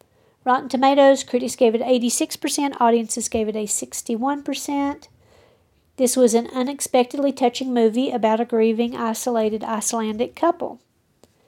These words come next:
And you can notice a theme here. Um, is it horror? Mm, I'd probably call it folk horror.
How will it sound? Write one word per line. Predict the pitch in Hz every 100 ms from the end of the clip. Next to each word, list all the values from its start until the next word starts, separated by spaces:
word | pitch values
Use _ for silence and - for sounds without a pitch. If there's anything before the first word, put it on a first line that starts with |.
| _ _ -
And | 214 208
you | 208
can | 220
notice | 214 214 208
a | 226
theme | - 254 233
here. | 240 - 226 _ _ - _ _ -
Um, | 233 214 214 214 214 220 208 _ _ _ _ _ _
is | 247 247
it | 233
horror? | 277 294 302 320 _ _ _ _ _ _ _ _ _
Mm, | 285 277 285 285 277 277 285
I'd | 277 285
probably | 320 320
call | 311 262
it | 240 -
folk | 233 254 302
horror. | - 359 349 381 427